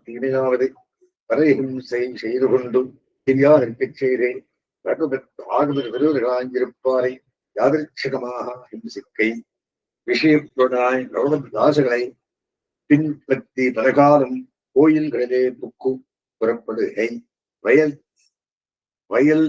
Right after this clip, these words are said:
தின்ற பசுவை தொடர்ந்தவாறே அதற்கு கோயிலை வளைய பொறுமாக அத்தை அடிக்கையில் உண்டான ஆக்கிரகத்தாலே தானும் மத்தை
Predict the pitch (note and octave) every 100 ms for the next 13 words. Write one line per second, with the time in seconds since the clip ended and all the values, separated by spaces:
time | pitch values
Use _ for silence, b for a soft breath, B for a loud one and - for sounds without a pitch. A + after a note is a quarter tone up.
0 | C#3+ C3 B2+ B2+ A2+ A2+ B2+ B2+ C3 B2+
1 | - _ _ - - D3 D#3 C3 B2+ B2+
2 | B2+ B2+ A#2+ B2+ B2+ C3+ E3 C3 B2 A#2
3 | A2 B2 B2+ - _ _ _ A#2 C3 C3
4 | C3 B2 B2+ B2 - _ _ - A2+ -
5 | B2 A2 D3+ - B2+ B2 B2 B2 B2 A#2+
6 | C#3+ D3 B2+ - - C3 C3+ A#2+ C3 B2+
7 | - B2+ B2+ B2+ B2+ C3 _ _ C3 D#3
8 | C#3 B2 A#2+ _ C3